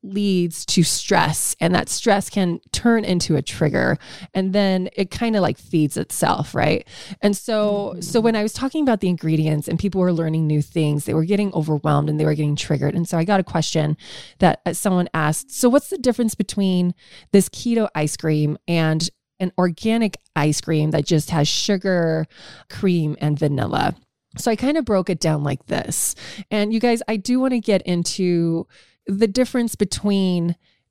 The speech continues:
Speaker 1: alternative healthy foods to organic. Okay. So
Speaker 2: Mm-hmm.
Speaker 1: what I told everyone online was the first thing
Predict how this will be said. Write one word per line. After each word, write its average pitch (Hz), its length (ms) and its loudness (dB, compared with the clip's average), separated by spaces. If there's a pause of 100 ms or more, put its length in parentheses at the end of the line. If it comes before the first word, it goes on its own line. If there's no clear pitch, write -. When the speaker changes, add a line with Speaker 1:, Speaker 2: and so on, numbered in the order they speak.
(140)
Speaker 1:
alternative 196 720 2
healthy 175 340 0
foods 156 640 0 (160)
to - 260 4
organic. 147 640 0
Okay. 147 280 -2
So 175 360 4 (160)
Speaker 2:
Mm-hmm. 202 560 -2
Speaker 1:
what 247 120 0
I 247 60 0
told 277 240 0
everyone 220 260 0
online 170 440 0
was 170 340 -2 (380)
the 240 80 4
first 311 340 -2
thing 247 160 0